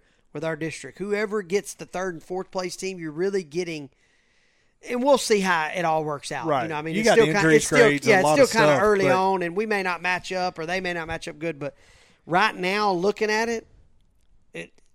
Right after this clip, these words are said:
Speaker 1: we're gonna put four good teams in the playoffs out
Speaker 2: I
Speaker 1: of our
Speaker 2: agree.
Speaker 1: district.
Speaker 2: I agree. And,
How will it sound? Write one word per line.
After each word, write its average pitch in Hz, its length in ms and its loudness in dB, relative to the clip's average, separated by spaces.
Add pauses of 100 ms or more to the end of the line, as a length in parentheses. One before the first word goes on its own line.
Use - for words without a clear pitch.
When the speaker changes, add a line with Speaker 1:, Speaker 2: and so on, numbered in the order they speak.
Speaker 1:
we're 185 340 -8
gonna 202 140 0
put 202 240 -6
four 196 300 -4
good 170 180 -6
teams 175 300 -6
in 139 40 -12
the 139 60 -14
playoffs 139 540 -12 (260)
out - 80 -8
Speaker 2:
I 135 120 2
Speaker 1:
of 131 40 -8
our 147 80 0
Speaker 2:
agree. 147 140 2
Speaker 1:
district. - 280 -12 (220)
Speaker 2:
I 135 120 -2
agree. 131 340 -6 (280)
And, 143 300 -2